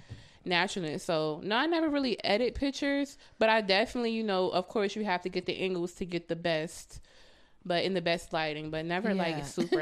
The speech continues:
Speaker 1: editing or nothing like that.
Speaker 2: Yeah, well, that's good. So, um, have, have you ever sent nudes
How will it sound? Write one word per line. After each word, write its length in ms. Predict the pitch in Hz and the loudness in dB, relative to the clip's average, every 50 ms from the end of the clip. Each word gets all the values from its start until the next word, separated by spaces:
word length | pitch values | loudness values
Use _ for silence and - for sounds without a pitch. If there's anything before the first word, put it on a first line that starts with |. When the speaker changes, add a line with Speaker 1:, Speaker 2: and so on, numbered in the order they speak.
| 139 | 2
Speaker 1:
editing 340 | - 151 156 156 151 151 147 | -2 -2 -2 -2 -4 -6 -6
or 140 | 139 139 139 | -6 -8 -8
nothing 320 | 139 139 139 - 131 127 | -8 -10 -10 -12 -12 -4
like 160 | - - - | -4 -4 -4
that. 100 | - - | -4 -4
Speaker 2:
Yeah, 300 | 165 165 156 147 139 131 123 143 147 - | -2 -2 -2 -2 -4 -6 -10 -12 -12 -10
well, 80 | 254 233 196 165 | -8 -4 -4 -2
that's 180 | 170 170 - - - | -4 -4 -6 -10 -8
good. 320 | - 143 139 135 131 147 - - - _ _ _ - _ - _ - | -6 -6 -4 -4 -6 -8 -10 -12 -20 _ _ _ -20 _ -20 _ -20
So, 560 | - - - 233 220 214 214 208 214 202 - - - - | -16 -2 0 2 4 4 6 4 4 2 0 -4 -6 -2
um, 540 | 190 208 208 208 202 202 202 202 202 202 - _ - _ - - - - - _ - _ _ _ _ _ | 0 2 4 4 4 2 2 2 0 -2 -4 _ -20 _ -20 -20 -20 -20 -20 _ -20 _ _ _ _ _
have, 580 | _ - - 226 220 220 214 208 208 202 190 180 - - | _ -2 2 4 6 6 6 6 4 4 2 -2 -4 -6
have 240 | - 170 208 190 196 | 0 2 2 2 4
you 160 | 196 226 262 294 | 4 4 6 6
ever 280 | 302 302 302 330 339 320 | 6 6 6 4 2 2
sent 300 | - - 277 254 202 208 | 2 2 2 2 2 2
nudes 680 | 214 226 226 220 220 208 196 190 185 180 175 170 - | 2 4 6 6 6 6 6 6 6 6 4 2 -2